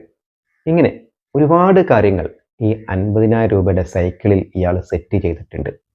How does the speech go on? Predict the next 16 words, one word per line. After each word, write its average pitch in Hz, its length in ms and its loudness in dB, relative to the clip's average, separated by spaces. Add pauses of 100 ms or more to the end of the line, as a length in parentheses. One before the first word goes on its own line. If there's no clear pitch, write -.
(520)
ഇയാൾ 190 160 6
ഇന്ത്യക്കാരനല്ല, 131 720 2 (600)
ഒരു 107 100 -4
നേപ്പാളിയാണ്. 101 800 0 (160)
ആറു 190 340 4
മാസമായിട്ട് 131 760 2 (180)
അയാൾ 104 300 -2 (180)
ഇന്ത്യയിലൂടെ 98 720 2 (540)
സൈക്കിളിൽ 101 460 0 (100)
സഞ്ചരിച്ചു 90 540 -4
കൊണ്ടിരിക്കുകയാണ്. 78 680 -6 (500)
ഞാൻ 151 120 4
ചോദിച്ചു, 143 320 2
"എന്തിനാണ് 135 380 4
ഈ 120 80 2
മാറ്റ്?" 95 360 -4